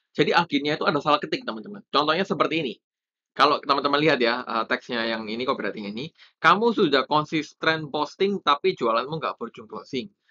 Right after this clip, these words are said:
Jangan-jangan ka-, kami belum belajar copywriting. Yuk, belajar lebih dalam tentang copywriting. Segera klik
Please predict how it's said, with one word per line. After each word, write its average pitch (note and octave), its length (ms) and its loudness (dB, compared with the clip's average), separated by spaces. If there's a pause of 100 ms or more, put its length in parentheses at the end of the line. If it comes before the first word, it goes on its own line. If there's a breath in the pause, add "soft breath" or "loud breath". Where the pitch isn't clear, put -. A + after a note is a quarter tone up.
(200)
Jangan-jangan B2 500 0
ka-, C3+ 380 2
kami C#3+ 400 4
belum C3+ 400 2
belajar A#2+ 480 2
copywriting. A#2 640 -2 (800)
Yuk, G3 160 8
belajar C#3 400 6
lebih D3+ 320 4
dalam C#3+ 560 4
tentang C#3 320 0
copywriting. A#2+ 560 -4
Segera C3+ 400 0
klik E3 240 -6